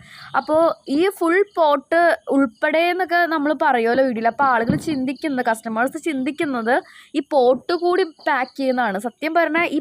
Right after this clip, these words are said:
പോട്ട് കൂടി നിങ്ങൾ വാങ്ങേണ്ട ആവശ്യമില്ല. ഈ, ഈ ആന്തൂറിയം നിങ്ങൾ വീട്ടിൽ കിട്ടിക്കഴിഞ്ഞാൽ കുറച്ചും കൂടി വലിപ്പമുള്ള ചട്ടികളിലാണ് നടേണ്ടത്. ഇനിയിപ്പോൾ ഇത്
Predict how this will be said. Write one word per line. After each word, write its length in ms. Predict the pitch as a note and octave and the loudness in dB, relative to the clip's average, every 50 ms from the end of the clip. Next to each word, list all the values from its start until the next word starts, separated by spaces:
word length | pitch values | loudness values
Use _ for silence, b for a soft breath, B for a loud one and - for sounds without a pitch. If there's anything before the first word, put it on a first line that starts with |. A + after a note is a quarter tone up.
| - - | -2 0
പോട്ട് 360 | D#4+ D4 C4+ C4+ C4 - D#4+ D#4+ D4+ | 0 2 2 0 0 -2 -4 -4 -2
കൂടി 200 | D#4+ E4 E4 F4 F4+ C4+ | -2 -2 -2 -2 -4 -4
നിങ്ങൾ 200 | C#4 C#4+ C#4+ D#4 | -6 -4 -4 -2
വാങ്ങേണ്ട 400 | E4 E4 D4+ C#4+ C#4 C#4+ D4 D4+ D#4 | -2 -2 -2 -2 -2 -2 -2 0 0
ആവശ്യമില്ല. 460 | D4 B3+ A#3 B3+ - - C#4+ C4+ B3 A3 | 0 0 0 -2 -4 -4 -4 -2 -2 -2
ഈ, 140 | A3 A3+ A3+ B3 - - | -4 -4 -8 -10 -10 -8
ഈ 100 | A#3+ A#3+ D#4 E4+ D#4+ | -6 -4 0 0 0
ആന്തൂറിയം 520 | D4 C4 B3+ C#4+ C#4 C4+ C#4+ D4 D4 E4+ B B B B B B - | 0 0 -2 -4 -4 -2 -2 -2 -4 -4 B B B B B B -6
നിങ്ങൾ 360 | A3+ B3+ B3 B3+ C4+ D#4 D#4+ F4+ | -4 -4 -2 -2 -2 0 0 2
വീട്ടിൽ 340 | F4 D#4 C#4+ C4 - C#4+ D4+ | 2 0 0 -2 -2 -4 -4
കിട്ടിക്കഴിഞ്ഞാൽ 600 | C#4+ D4 C4 A3 - C#4+ - C#4 C4 B3 C#4 C4 | -4 -6 -6 -6 -6 -4 -2 -2 0 -2 -2 -2
കുറച്ചും 240 | B3+ A#3+ A#3 C#4 C#4 | -2 -2 -2 -4 -4
കൂടി 120 | D4 E4 D#4+ D4 | -4 -2 -2 -2
വലിപ്പമുള്ള 480 | B3+ A#3 A3+ - - E4 D#4+ D#4 D4+ | -2 -2 -4 -6 -4 -2 0 0 0
ചട്ടികളിലാണ് 840 | D4 D#4 C#4+ - - A#3+ A#3 A#3 A#3 B3 C4 C4 A#3+ G#3+ G3+ G3+ B3+ E4+ - - - | 0 0 -2 -2 -2 0 0 2 2 4 4 2 2 2 0 -2 -2 -4 -6 -6 -4
നടേണ്ടത്. 480 | C#4 C4 A#3 G#3 G3 F#3 F3 E3+ D#3 - - _ B B B B B B | -2 0 2 2 0 0 -2 -4 -6 -6 -10 _ B B B B B B
ഇനിയിപ്പോൾ 340 | - C4 B3 D4+ D#4 C4 F4 | -4 0 0 0 0 0 0
ഇത് 120 | E4 B3 | 0 0